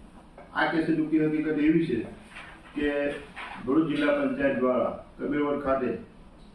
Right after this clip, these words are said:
હોળી ઘટના ઇજારા બાબતે જાહેરાત આપવામાં આવેલી અને તે અનુસંધાને અમારા અસીલસિંહે તેમાં ભાગ લીધેલો. ત્યારબાદ તેઓ તેમાં સફળ થતા હોળી ઘટનો ઇજારો તેમને મળેલો અને હોળી ઘટ શરૂ થયો.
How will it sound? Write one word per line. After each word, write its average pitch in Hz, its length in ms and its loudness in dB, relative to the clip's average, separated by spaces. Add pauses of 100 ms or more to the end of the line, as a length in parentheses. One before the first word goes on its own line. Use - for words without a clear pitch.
(120)
હોળી 147 240 4
ઘટના 143 320 2
ઇજારા 139 520 2
બાબતે 131 320 0
જાહેરાત 127 360 -2
આપવામાં 123 420 2
આવેલી 113 260 0 (840)
અને 139 180 4 (240)
તે - 140 4
અનુસંધાને 143 600 4
અમારા 131 280 2
અસીલસિંહે 135 440 0
તેમાં 127 220 2
ભાગ 113 280 2
લીધેલો. 127 360 2 (840)
ત્યારબાદ 139 500 2
તેઓ 139 180 2
તેમાં 135 280 2
સફળ 127 220 0
થતા - 540 0 (520)
હોળી 135 240 2
ઘટનો 135 500 0 (360)
ઇજારો 135 280 4
તેમને 127 280 4
મળેલો 139 380 2 (760)
અને 135 100 4
હોળી 131 260 4
ઘટ 127 140 2
શરૂ 117 200 0
થયો. 113 200 -2